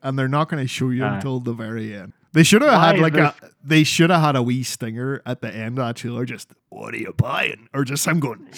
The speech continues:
Speaker 2: Yep.
Speaker 1: "Stranger." <laughs> Then that woulda,
Speaker 2: Yep.
Speaker 1: that woulda set you off.
Speaker 2: Yep.
Speaker 1: Uh,
Speaker 2: That
Speaker 1: just
Speaker 2: would've
Speaker 1: one,
Speaker 2: been me exploding. Yeah.
Speaker 1: just one last thing on it. Please do not put, uh, quick time events in it.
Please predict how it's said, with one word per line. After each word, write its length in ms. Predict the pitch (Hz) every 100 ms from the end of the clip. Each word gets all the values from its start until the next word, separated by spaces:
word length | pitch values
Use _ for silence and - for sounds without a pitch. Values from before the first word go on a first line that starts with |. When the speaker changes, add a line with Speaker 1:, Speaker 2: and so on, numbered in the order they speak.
| 180
Speaker 2:
Yep. 160 | 180
Speaker 1:
"Stranger." 720 | 156 135 143 127 - 98 92 90 - - - 165
<laughs> 80 | 220
Then 180 | 180 143
that 140 | 139
woulda, 180 | 147 135
Speaker 2:
Yep. 220 | 131 113 113 -
Speaker 1:
that 120 | 143
woulda 140 | 135
set 260 | - 127 -
you 220 | 120 120
off. 240 | 127 - _ _ _ -
Speaker 2:
Yep. 120 | 143
Speaker 1:
Uh, 240 | 143 147 143 _
Speaker 2:
That 100 | 151
Speaker 1:
just 20 | 147 -
Speaker 2:
would've 60 |
Speaker 1:
one, 100 | 214 233
Speaker 2:
been 80 | 139
me 20 |
exploding. 540 | 123 123 127 127 151 -
Yeah. 280 | 226 175 156 - - - _
Speaker 1:
just 220 | 202 247
one 200 | 208 202
last 280 | 185 180 -
thing 160 | 180 180
on 160 | 185
it. 100 | 185 - _ _ _ -
Please 200 | 247 196
do 100 | 170
not 220 | 151 139
put, 260 | 151 147 - _ _ -
uh, 340 | 131 120 120
quick 220 | - 160
time 180 | 156 147
events 300 | 143 143 139
in 100 | 147
it. 160 | 147